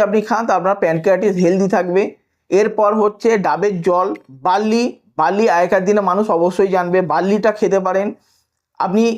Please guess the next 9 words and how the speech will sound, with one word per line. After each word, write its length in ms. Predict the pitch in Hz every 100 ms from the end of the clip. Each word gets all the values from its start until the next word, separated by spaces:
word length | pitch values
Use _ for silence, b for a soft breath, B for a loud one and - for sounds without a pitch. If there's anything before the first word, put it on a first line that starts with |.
| - _ _
ওটস 240 | 196 247 254 -
খেতে 200 | 196 190
পারেন, 220 | 175 180 180 254 _ _ _ _ _ _ _
এই 180 | 190 240 240 202
ধরনের 340 | 208 226 226 226
খাবার। 240 | 214 180 151
আর 80 | 175 175 _ 196
প্যানক্রিয়াস 480 | 190 220 269 262 226
নিয়ে 120 | 254